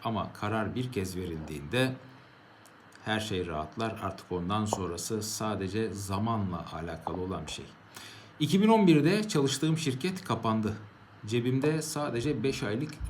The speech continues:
geçinmeye yetecek param vardı. İstanbul'da yaşamayı sürdürmek için, e,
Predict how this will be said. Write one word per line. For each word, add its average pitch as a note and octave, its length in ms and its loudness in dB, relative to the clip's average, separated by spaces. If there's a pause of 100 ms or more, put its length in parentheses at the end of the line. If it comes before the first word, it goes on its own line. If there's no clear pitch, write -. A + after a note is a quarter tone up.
(140)
geçinmeye A#2 520 0
yetecek C3 460 0
param A2 300 0
vardı. F2 200 0
İstanbul'da A2 520 0
yaşamayı A2 400 0
sürdürmek A#2 520 -2
için, D#3 200 -4 (840)
e, B2+ 260 6